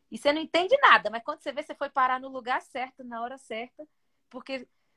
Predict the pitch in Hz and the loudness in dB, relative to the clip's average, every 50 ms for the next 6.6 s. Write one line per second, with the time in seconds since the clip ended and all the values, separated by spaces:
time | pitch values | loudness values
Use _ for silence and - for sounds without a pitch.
0 | _ - 247 254 - - 320 294 285 311 349 349 - - - - 302 - - 294 | _ -4 -4 -4 0 4 6 8 10 8 8 6 2 -10 -6 -6 -6 -6 -6 -8
1 | 285 277 - 220 196 196 190 202 202 202 - 220 - 226 214 214 220 220 - 226 | -8 -8 -8 -10 -10 -10 -10 -12 -18 -14 -14 -14 -12 -12 -10 -8 -10 -10 -10 -12
2 | 220 226 233 - - 220 220 - - 226 226 - _ - 240 247 240 - 330 311 | -10 -10 -10 -6 -6 -8 -8 -8 -8 -10 -10 -10 _ -8 -8 -8 -4 2 4 4
3 | 226 202 - _ _ _ _ _ _ _ _ _ _ _ _ _ _ _ - - | 4 4 0 _ _ _ _ _ _ _ _ _ _ _ _ _ _ _ -16 -2
4 | - 208 202 185 165 196 214 226 - - 254 254 262 254 214 214 202 190 196 196 | 2 2 2 6 6 6 6 6 4 0 0 0 0 0 0 0 0 2 0 0
5 | - - 185 185 190 180 170 190 190 190 190 208 214 196 185 196 233 254 269 262 | 4 6 6 6 4 2 -2 -2 -2 -2 -2 -2 0 6 8 8 8 6 4 -4
6 | - 226 214 - - - 233 247 277 294 302 294 | -8 -8 -8 -8 -14 -18 -16 -8 -4 -4 -4 -6